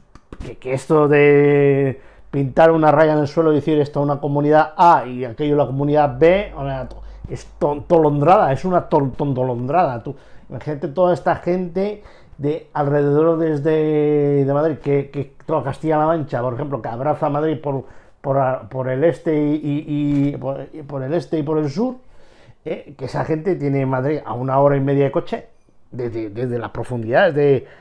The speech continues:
de Cuenca o Ciudad Real, que se van ahí a, a, a Madrid a echar el jornal. ¿A esos qué cojones? ¿No les vas a dejar pasar? Si porque lo que sea la pitufina esta de la Ayuso le da por hacer esta, que ya me extrae a mí,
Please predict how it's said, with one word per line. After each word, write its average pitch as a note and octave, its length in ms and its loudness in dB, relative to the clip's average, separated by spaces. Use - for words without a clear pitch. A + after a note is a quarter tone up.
de - 100 -6
Cuenca D#3+ 640 4
o D3 80 6
Ciudad D#3 200 4
Real, F#3 260 2
que C#3+ 120 -4
se B2+ 120 -6
van F3+ 180 2
ahí D3+ 200 0
a, C3 140 -4
a, B2 180 -14
a C#3+ 60 -12
Madrid C3+ 360 -4
a B2+ 120 -4
echar C3+ 240 -2
el B2+ 100 -2
jornal. C3 520 -2
¿A F3 140 4
esos F3+ 220 -6
qué F#3 100 -12
cojones? F3 480 -2
¿No D#3 220 0
les G#3 120 4
vas G3+ 160 -2
a G#3 60 -2
dejar G#3+ 240 -2
pasar? A#3+ 380 0
Si - 180 0
porque D#3 580 4
lo D3+ 140 6
que C3+ 80 2
sea F#3 300 6
la E3 160 4
pitufina D#3+ 540 -4
esta D#3 260 -2
de D3 580 0
la D3 160 0
Ayuso D3 400 0
le G3 140 -2
da D#3 180 2
por D3+ 460 2
hacer C#3+ 240 -2
esta, C#3+ 400 2
que C#3 200 2
ya D#3+ 160 4
me C3+ 80 -2
extrae C3+ 300 2
a B2 100 0
mí, C#3 240 4